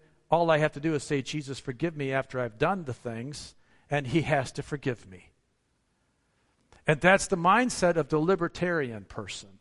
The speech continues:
That's the mindset of the person that lives by license to sin. And I will tell you that that's,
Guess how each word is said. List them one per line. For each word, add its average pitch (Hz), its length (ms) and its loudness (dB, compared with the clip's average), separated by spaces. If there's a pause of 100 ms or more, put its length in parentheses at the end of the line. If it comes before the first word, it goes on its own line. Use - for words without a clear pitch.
That's 147 180 0
the 185 80 -2
mindset 208 480 2
of 175 80 -6
the 170 60 0
person 180 340 -2
that 151 120 -2
lives 170 260 0
by 139 140 0
license 151 540 0
to 131 120 -6
sin. 165 480 -6 (400)
And 156 140 4
I 170 120 8
will 170 160 2
tell 233 280 -2
you 196 180 0
that 156 180 0
that's, 165 420 2